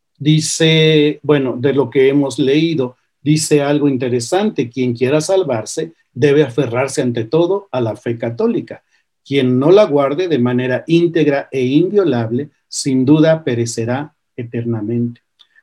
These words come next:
Aunque el credo de Atanasio es un buen resumen de la doctrina cristiana sobre los temas de la Trinidad y de la deidad humanidad del Señor Jesús,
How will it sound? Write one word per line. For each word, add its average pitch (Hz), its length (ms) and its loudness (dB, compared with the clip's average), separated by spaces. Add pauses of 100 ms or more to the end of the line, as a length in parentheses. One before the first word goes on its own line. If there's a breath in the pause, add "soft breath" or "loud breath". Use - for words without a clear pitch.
(160 soft breath)
Aunque 135 680 0
el 131 160 -2
credo 175 280 4
de 220 80 2
Atanasio 135 500 -2
es 123 140 -4
un 135 180 2
buen 135 260 2
resumen 151 500 2
de 131 80 -4
la 120 160 0
doctrina 113 480 -4
cristiana 131 640 -6 (280)
sobre 151 420 2
los 123 180 -4
temas 139 260 0
de 123 80 0
la 120 120 0
Trinidad 117 580 0
y 147 80 -4
de 120 120 -4
la 113 160 -4
deidad 113 420 -4
humanidad 123 600 -4 (380)
del 143 500 2
Señor 123 400 -2
Jesús, 156 600 -6